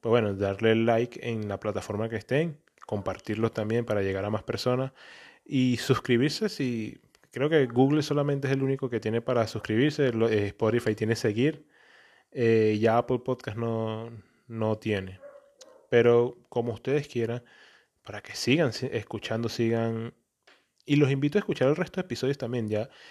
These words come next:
Esta es mi segunda temporada, eh, en la que me siento bastante cómodo, estoy haciendo bastantes entrevistas también.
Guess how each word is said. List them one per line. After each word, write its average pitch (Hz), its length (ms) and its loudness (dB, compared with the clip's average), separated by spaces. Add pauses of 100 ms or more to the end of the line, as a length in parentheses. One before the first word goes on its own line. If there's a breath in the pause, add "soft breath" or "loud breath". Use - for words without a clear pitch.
(160 loud breath)
Esta 120 200 -6
es 160 40 -2
mi 170 80 0
segunda 117 380 2
temporada, 123 580 2 (500 loud breath)
eh, 117 360 2
en 110 160 0
la 107 80 -2
que 104 680 -2 (800)
me 113 100 -8
siento 143 280 0
bastante 127 400 -2
cómodo, 131 220 -2
estoy - 180 -4
haciendo 143 260 0
bastantes 131 460 -4
entrevistas 120 540 -6
también. 107 440 -8